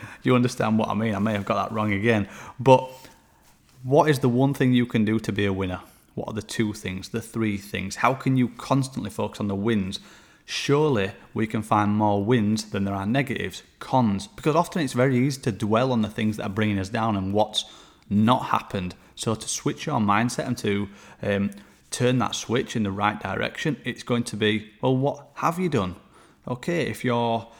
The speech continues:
food hasn't gone to plan, but have you gone for a walk? And that's great. Focus on that. Keep that up. You know you can do that. You know you can go get them steps in. So we're focusing on our water, then we focus on our food. And so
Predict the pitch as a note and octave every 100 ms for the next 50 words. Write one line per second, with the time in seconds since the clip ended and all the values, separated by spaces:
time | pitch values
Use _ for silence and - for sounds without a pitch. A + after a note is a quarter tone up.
0 | - - - - D3 D#3+ C3+ A2 G#2+ A2
1 | - G#2+ F#2+ F#2+ A#2+ A2+ A2+ A#2 A2 A2+
2 | G#2+ G#2+ A#2+ G#2+ - G#2 A2+ - B2 B2+
3 | G#2+ - A2+ A#2 A#2 - A2 A2+ B2+ G2
4 | - - - C3 A2+ A#2+ B2 G#2+ G#2+ A#2+
5 | B2 - A2+ B2 C#3 F#2+ A2+ C3 F3+ D#3+
6 | E3 C3+ C3+ A#2 B2 C3+ A#2+ A2+ A2+ -
7 | - - G2 - - - A#2+ A#2+ C#3+ C#3
8 | B2+ B2+ B2 A#2+ A2+ G#2+ C#3 D#3 - G#2
9 | G#2+ C#3+ C#3 C#3 C3 - A2 G2 G2 -
10 | F#2+ F#2 A2 - -